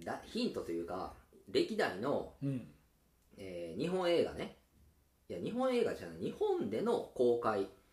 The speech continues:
Speaker 1: の興行収入ランキング
Speaker 2: うん。
Speaker 1: でいきますと、一位ね。なんだと思う？一位。そもそも一位。
Speaker 2: タイタニック。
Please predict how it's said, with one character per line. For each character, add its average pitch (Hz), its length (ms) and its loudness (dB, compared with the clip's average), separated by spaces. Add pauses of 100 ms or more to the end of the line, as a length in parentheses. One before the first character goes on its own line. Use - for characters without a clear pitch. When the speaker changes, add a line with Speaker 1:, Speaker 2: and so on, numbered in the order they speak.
(340)
Speaker 1:
の 180 160 2
興 123 240 6
行 117 140 6
収 123 160 0
入 107 160 2
ラ 117 120 2
ン 95 80 -4
キ 90 100 -10
ン 82 60 -8
グ 78 200 -10 (140)
Speaker 2:
う 135 40 -2
ん。 123 200 -6 (840)
Speaker 1:
で 113 100 0
い 110 60 -2
き 117 80 -2
ま 107 160 -2
す - 80 -16
と、 - 380 4 (680)
一 151 420 -2
位 - 20 -12
ね。 - 160 -18 (1080)
な - 100 -10
ん - 40 -2
だ - 40 -4
と - 80 -4
思 - 100 -12
う？ - 60 -18
一 - 220 -14
位。 - 120 -20 (640)
そ - 120 -10
も 123 60 -6
そ 117 100 -10
も 85 60 -8
一 82 180 -10
位。 - 140 -14 (560)
Speaker 2:
タ 123 120 0
イ 117 40 -2
タ 117 100 -6
ニ 98 80 -8
ッ - 40 -16
ク。 - 80 -20